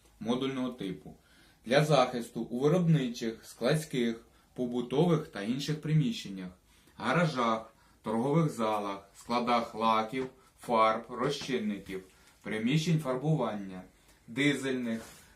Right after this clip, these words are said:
кабельних лотків, електричних шаф як для захисту окремих пожежно-небезпечних ділянок, так і для гасіння локальних вогнищ на площі,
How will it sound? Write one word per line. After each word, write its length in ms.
кабельних 460
лотків, 640
електричних 720
шаф 400
як 180
для 140
захисту 520
окремих 500
пожежно-небезпечних 1200
ділянок, 440
так 240
і 40
для 180
гасіння 680
локальних 600
вогнищ 540
на 160
площі, 580